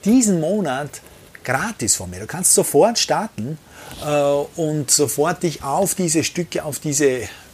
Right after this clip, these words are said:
Übungen stürzen. Und das sind wirklich wichtige Übungen, die jeder Saxophonist eigentlich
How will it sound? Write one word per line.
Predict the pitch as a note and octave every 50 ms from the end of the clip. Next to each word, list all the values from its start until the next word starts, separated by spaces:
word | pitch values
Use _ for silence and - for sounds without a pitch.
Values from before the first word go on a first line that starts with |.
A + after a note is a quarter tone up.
| - -
Übungen | F#3 G#3 A3+ F#3+ D#3+ C3+ B2 A2+ A2
stürzen. | G#2+ - - B2+ C3 C#3+ D3 - - - D3+ D3 - - - - - - - -
Und | C#3+
das | D3 -
sind | - F#3 E3
wirklich | D#3 G3+ G3 - F3+ A#2+ C3
wichtige | D#3+ E3 - - D#3 C3+ C#3
Übungen, | C#3 C3+ C3+ C3+ B2+ B2+ A#2+
die | B2+ C3+ B2+
jeder | A2+ G#2+ A2+ C3 F3 G#3+ F#3+ E3+ -
Saxophonist | - C3 A#2+ - - B2 A2 B2+ B2+ C3 C3 - - - - -
eigentlich | B2+ B2 D#3 A3 A3 - E3+ C#3+ B2 G#2+ -